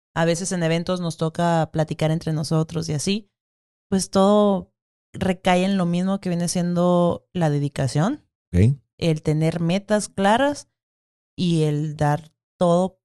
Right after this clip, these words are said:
Speaker 1: por cumplir esas metas.
Speaker 2: Ok.
Speaker 1: O sea, determinación, por decirlo así.
Speaker 2: La palabra determinación.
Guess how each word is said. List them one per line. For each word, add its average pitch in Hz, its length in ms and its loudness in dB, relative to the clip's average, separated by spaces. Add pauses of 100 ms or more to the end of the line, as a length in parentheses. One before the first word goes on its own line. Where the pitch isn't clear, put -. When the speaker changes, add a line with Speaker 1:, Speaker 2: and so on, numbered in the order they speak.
(120)
Speaker 1:
por 160 160 -2
cumplir 151 360 -4
esas 156 240 -6
metas. 151 440 -12 (240)
Speaker 2:
Ok. 90 140 -8
Speaker 1:
O - 520 -6
sea, 156 80 -6
determinación, 175 760 -4
por 165 140 -8
decirlo 175 320 -12
así. - 140 -20 (280)
Speaker 2:
La 110 80 0
palabra 107 320 4
determinación. 87 800 0